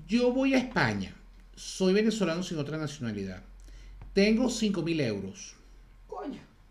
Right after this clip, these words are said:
Speaker 1: Ok, tengo cinco mil euros.
Speaker 2: No tiene nada.
Speaker 1: "Quiero llegar allá y pedir asilo político. ¿Qué me, pedir asilo político. ¿Qué me da el gobierno de casa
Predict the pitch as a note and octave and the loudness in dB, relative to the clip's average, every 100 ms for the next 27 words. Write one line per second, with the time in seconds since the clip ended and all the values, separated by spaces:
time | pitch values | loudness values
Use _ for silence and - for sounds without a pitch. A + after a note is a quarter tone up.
0 | _ - - F#3+ B3+ - C3 D3 F#3+ A2+ | _ -18 -6 -4 -4 -6 -8 -6 -6 -4
1 | A2 G2 - - - - - _ - - | -4 -6 -12 -20 -20 -20 -20 _ -20 -20
2 | - - - F#3+ - - A3 A3 C4 B3+ | -20 -20 -18 -16 -18 -4 6 8 8 6
3 | A3 A3 G#3+ G#3 G#3+ - A3 A3 G#3 G#3 | 6 6 6 6 2 0 2 4 4 4
4 | B3 A#3 B3+ B3 - G#3 F3+ E3+ D#3 C#3 | 2 0 0 -2 2 2 2 -2 -8 -10
5 | - - B3+ C4+ C#4 - - G3+ A3 D4 | -12 -2 2 4 2 0 6 8 10 8
6 | D4 D4 D4+ F#3 C3 - - - _ _ | 6 4 4 4 2 -4 -12 -20 _ _
7 | _ _ _ _ _ C4 D4 D#4 D#4 D4+ | _ _ _ _ _ 6 8 8 8 6
8 | C#4 A#3+ B3 C4 C4+ A#3 A3+ G3 G#3+ A3 | 6 4 2 2 2 4 4 6 6 6
9 | A#3 A#3+ A#3 G#3 F#3 - G#3 G3 - A3+ | 6 4 4 2 2 -2 -2 -4 -6 -6
10 | A3 | -6